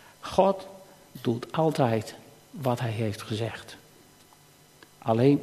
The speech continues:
niet altijd op onze tijden. Dat is het lastige soms erin. Maar hou moed. Houd moed, want desnoods gaan de stenen het uitschreeuwen. Moet je dan alles begrijpen?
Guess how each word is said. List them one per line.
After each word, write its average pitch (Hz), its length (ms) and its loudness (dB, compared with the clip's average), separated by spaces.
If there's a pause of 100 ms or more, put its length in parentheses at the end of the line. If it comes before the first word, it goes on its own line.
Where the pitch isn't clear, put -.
niet 147 220 4
altijd 123 340 2
op 120 120 0
onze 110 320 2
tijden. 120 400 4 (840)
Dat 131 160 -2
is 123 140 0
het - 140 -10
lastige 107 520 0
soms 123 360 2
erin. 147 380 2 (480)
Maar 127 180 0
hou 190 320 6
moed. 214 300 8 (580)
Houd 226 380 6
moed, 262 380 10 (380)
want 127 220 4
desnoods 214 580 8
gaan 208 220 4
de 214 60 4
stenen 127 640 6
het 110 160 0
uitschreeuwen. 107 600 2 (4000)
Moet 190 200 6
je 220 80 12
dan 185 220 8
alles 190 300 4
begrijpen? 170 720 4